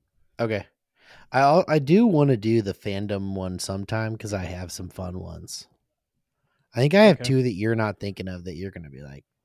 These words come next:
Speaker 1: "Oh, dang."
Speaker 2: I've got, I've got one that's pretty fun. Or we could
Speaker 1: Do
Speaker 2: do
Speaker 1: you?
Speaker 2: that.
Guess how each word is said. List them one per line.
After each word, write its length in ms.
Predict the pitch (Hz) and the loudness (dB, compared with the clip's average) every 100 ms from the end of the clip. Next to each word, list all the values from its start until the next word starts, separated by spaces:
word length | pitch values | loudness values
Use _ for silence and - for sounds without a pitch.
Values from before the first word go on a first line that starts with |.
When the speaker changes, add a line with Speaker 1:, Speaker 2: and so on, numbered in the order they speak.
| _ _ _ - | _ _ _ -14
Speaker 1:
"Oh, 160 | 69 50 - | -14 -14 -16
dang." 300 | 64 64 - - | -16 -16 -18 -8
Speaker 2:
I've 160 | 117 147 | -6 -2
got, 180 | 147 - - _ | -4 -6 -18 _
I've 180 | - 123 | -12 -10
got 180 | 135 90 | -8 -8
one 200 | 92 104 | -8 -8
that's 200 | 101 90 | -8 -10
pretty 240 | - 95 | -12 -12
fun. 320 | 92 95 101 101 _ _ _ _ _ _ _ - | -12 -12 -12 -14 _ _ _ _ _ _ _ -6
Or 100 | 151 | -4
we 60 | |
could 80 | 185 | -2
Speaker 1:
Do 60 | 120 | 0
Speaker 2:
do 60 | 117 | 0
Speaker 1:
you? 60 | |
Speaker 2:
that. 120 | 160 | 0